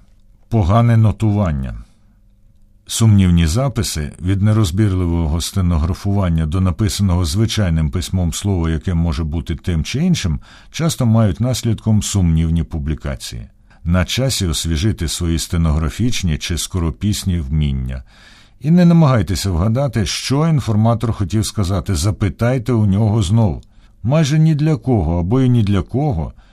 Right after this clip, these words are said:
це не створює таких проблем, як ви собі уявляєте. І звикніть просити їх називати імена по літерах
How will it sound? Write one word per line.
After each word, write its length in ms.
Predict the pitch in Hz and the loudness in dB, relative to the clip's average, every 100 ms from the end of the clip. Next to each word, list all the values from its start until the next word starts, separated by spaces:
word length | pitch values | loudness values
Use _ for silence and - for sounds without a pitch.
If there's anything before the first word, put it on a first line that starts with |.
| - | -18
це 200 | - 113 | -4 2
не 120 | 107 95 | 4 2
створює 520 | - 107 131 113 95 | -2 -2 0 0 0
таких 400 | 95 - 104 - | -4 -2 -2 -4
проблем, 520 | - 82 92 151 147 | -6 -4 -2 0 0
як 240 | 90 76 | 0 -2
ви 120 | 98 113 | -2 -2
собі 320 | - 78 87 | -2 -2 0
уявляєте. 800 | 82 78 69 69 65 64 73 - - - - - | 0 -2 -2 -4 -6 -10 -14 -16 -18 -18 -10 -6
І 160 | - 123 | 0 2
звикніть 640 | 95 107 127 - 82 - | 2 4 2 2 -2 -4
просити 480 | - 110 - 139 123 | -2 -2 0 -2 0
їх 180 | 110 - | -2 0
називати 520 | 90 78 101 104 92 | -2 -2 -2 -2 0
імена 360 | 85 92 113 123 | 0 2 0 -2
по 280 | - 143 139 | -4 -2 0
літерах 680 | 101 98 82 82 76 - | 2 0 -2 -4 -6 -8